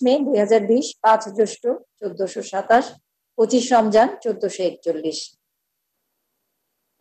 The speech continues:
বিয়াল্লিশটি ল্যাবের মধ্যে আমাদের নমুনা সংগ্রহ এবং নমুনা পরীক্ষা হয়েছে।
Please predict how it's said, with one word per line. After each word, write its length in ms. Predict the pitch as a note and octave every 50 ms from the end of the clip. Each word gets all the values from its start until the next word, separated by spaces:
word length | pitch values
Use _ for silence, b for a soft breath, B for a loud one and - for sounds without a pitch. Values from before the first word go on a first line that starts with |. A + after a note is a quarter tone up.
| _ _ _ _ _ _ _ _ _ _ _ _ _ _ _ _ _ _ _ _ _ _ _ _ _ _ _ _ _ _ _ _ _ _ _ _
বিয়াল্লিশটি 800 | G#3 A3+ A#3+ B3 B3 C4+ C4+ - - - D4 C#4+ C#4 C#4+ E4 G#4+ - _ _ A3
ল্যাবের 320 | A3 A3+ A3 G#3+ B3 A#3+
মধ্যে 260 | A#3+ B3 A#3+ A#3+ B3+ B3
আমাদের 300 | B3 A#3 A3+ G#3+ G#3+ G#3+ G#3+
নমুনা 320 | G#3 G#3+ G#3 G#3 G#3 G#3
সংগ্রহ 440 | G#3 - A3 G#3+ G#3+ A3 B3 B3+ B3+
এবং 300 | B3 A#3 A3 G3+ G#3 G3+ G3+
নমুনা 260 | G3+ G3 G3 G3 G3 F#3
পরীক্ষা 380 | - G3+ G3 G3 - - A3
হয়েছে। 320 | G#3+ A3+ A3+ A3 A3+ -